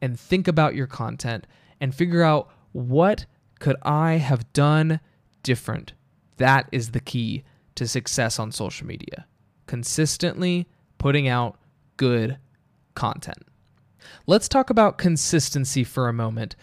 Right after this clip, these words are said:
First off, think of your favorite T V show you ever used to watch. Think of your content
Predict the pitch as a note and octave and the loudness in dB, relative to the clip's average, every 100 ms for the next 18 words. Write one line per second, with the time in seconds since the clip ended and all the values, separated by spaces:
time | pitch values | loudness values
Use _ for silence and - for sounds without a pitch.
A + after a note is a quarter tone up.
0 | _ _ _ _ _ - G#3 G3 E3 D3+ | _ _ _ _ _ 0 2 6 6 4
1 | - _ _ - A#3+ C4+ A#3 - _ - | -2 _ _ 0 4 4 4 -4 _ -2
2 | D#3 - - F#3 G3+ G#3 G#3 - _ _ | -2 -2 2 4 4 4 4 2 _ _
3 | - - D3+ C#3 C3+ D3+ C3 B2 B2+ C3 | -12 -2 0 2 0 2 2 2 -2 -2
4 | B2 B2 A2+ A#2+ - - - - _ _ | -2 -2 -4 -6 -8 -8 -12 -14 _ _
5 | _ _ _ _ _ _ - G#3+ A#3+ B3+ | _ _ _ _ _ _ -2 0 2 2
6 | G#3 D#3+ F3+ F#3+ G3 G3+ G3 - E3+ C#3+ | 2 2 4 4 2 0 -4 -2 0 2
7 | C#3 B2+ A#2 | 0 0 -4